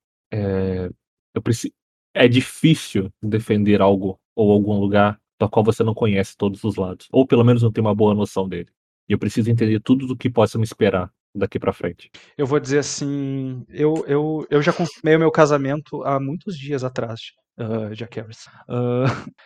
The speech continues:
Speaker 2: não, não se preocupe quanto a isso. Ah, n-, ah, no, ah, fala-, ah, nos falamos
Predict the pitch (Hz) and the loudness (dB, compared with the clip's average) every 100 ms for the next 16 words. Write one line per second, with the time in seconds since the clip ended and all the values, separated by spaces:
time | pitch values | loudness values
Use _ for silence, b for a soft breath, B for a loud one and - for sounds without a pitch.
0 | b 139 135 143 143 139 - 143 - - | b -8 -6 -4 -4 -4 -4 -4 -4 -6
1 | 127 120 123 110 - - - 127 123 120 | -6 -4 -4 -6 -10 -20 -14 -8 -6 -4
2 | 120 120 120 127 123 123 123 123 120 127 | -6 -6 -8 -8 -4 -2 -2 -4 -4 -6
3 | 131 131 127 127 127 - _ 156 143 139 | -6 -4 -2 -2 -4 -8 _ -4 -4 -4
4 | 131 123 127 127 135 - 151 147 | -8 -6 -4 -4 -6 -6 -4 -6